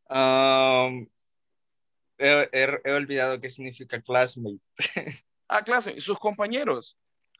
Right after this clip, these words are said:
Speaker 2: ¿Cómo son sus compañeros? Dígame dos descripciones de todos
Speaker 1: Oh.
Speaker 2: sus compañeros de acá. They are, and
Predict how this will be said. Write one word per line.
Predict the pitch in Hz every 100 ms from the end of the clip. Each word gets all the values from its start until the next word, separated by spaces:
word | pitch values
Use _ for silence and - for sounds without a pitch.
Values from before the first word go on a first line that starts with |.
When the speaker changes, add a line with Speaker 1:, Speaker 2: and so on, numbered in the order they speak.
| -
Speaker 2:
¿Cómo | 196 208
son | 220
sus | 214 220
compañeros? | - 196 175 170 208 160 123 123
Dígame | 160 185 180
dos | 156 190 202 190
descripciones | 175 170 160 139 175 175 196
de | 220
todos | 233 214 180
Speaker 1:
Oh. | 165
Speaker 2:
sus | 160
compañeros | 180 165 156 160 180 175
de | 151
acá. | 131 127 98 _ _ _
They | 120 180 220
are, | - 143 147 208 349 381 _
and | 180 175